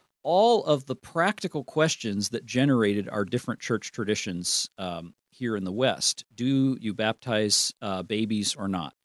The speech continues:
Um, how do you do the Lord's Supper? And,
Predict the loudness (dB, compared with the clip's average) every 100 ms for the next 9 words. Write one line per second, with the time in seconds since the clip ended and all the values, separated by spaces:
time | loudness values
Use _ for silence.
0 | _ _ _ _ -10 -6 -6 -8 -4 -2
1 | 0 -2 0 0 0 0 0 0 0 0
2 | 0 -2 -4 -12 -14 _ _ _ -10 -6
3 | -4 -6